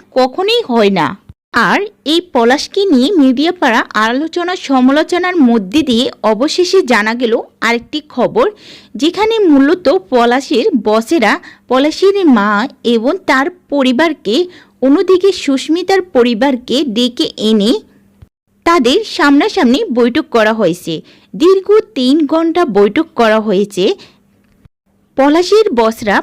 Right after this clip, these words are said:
পলাশের মাকে, আরতি সাহাকে জিজ্ঞাসা করেছে, "আপনি কি এই বিষয় নিয়ে কোনো পদক্ষেপ নেবেন কি না?" পলাশের মা আরতি সাহা এই বিষয় নিয়ে বললেন,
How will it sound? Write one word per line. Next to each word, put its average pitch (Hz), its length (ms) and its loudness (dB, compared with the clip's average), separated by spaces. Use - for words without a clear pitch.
পলাশের 294 480 2
মাকে, 220 480 2
আরতি 277 400 -2
সাহাকে 320 540 -4
জিজ্ঞাসা 262 440 0
করেছে, 262 440 0
"আপনি 226 320 -6
কি 339 140 -4
এই 247 200 -4
বিষয় 339 340 -6
নিয়ে 370 240 -2
কোনো 285 200 0
পদক্ষেপ 262 680 -2
নেবেন 240 360 0
কি 254 200 -2
না?" 170 140 0
পলাশের 330 520 2
মা 226 240 2
আরতি 269 440 0
সাহা 226 380 -2
এই 330 140 2
বিষয় 359 360 2
নিয়ে 262 260 2
বললেন, 247 460 2